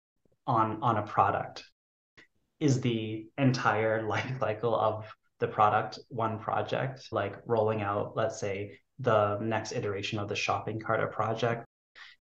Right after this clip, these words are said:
These lines are so blurry that from, I guess, the agency perspective, it's almost impossible to scope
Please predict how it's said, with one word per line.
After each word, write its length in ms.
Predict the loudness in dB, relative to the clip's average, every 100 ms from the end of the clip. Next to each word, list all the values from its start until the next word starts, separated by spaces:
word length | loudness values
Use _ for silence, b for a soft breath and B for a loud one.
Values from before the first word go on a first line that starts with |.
| _ 0
These 240 | 2 2
lines 360 | 4 4 4 2
are 100 | 0
so 320 | -2 0 -2
blurry 580 | 0 2 2 2 -2 -2
that 320 | 0 0 -2 -10
from, 520 | 0 2 2 -2 -8 -12 -6
I 80 | -2
guess, 200 | 0 -2
the 140 | -2
agency 420 | 0 2 0 0 -8
perspective, 760 | -8 -8 -10 -8 -4 -4 -6 -12 _ _ -4
it's 160 | 0 4
almost 320 | 6 6 4
impossible 580 | 2 2 -2 -2 -4 -2
to 80 |
scope 560 | -6 -6 -4 -2 -2